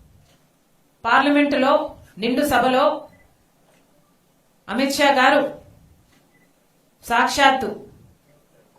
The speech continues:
హోమ్ అఫైర్స్ మినిస్టర్ అంబేద్కర్ గారి గురించి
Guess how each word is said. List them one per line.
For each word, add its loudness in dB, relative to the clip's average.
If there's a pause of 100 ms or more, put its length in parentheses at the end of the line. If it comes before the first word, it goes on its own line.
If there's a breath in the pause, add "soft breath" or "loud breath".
(520)
హోమ్ 2
అఫైర్స్ 0
మినిస్టర్ -4 (1400)
అంబేద్కర్ 0
గారి 2
గురించి -2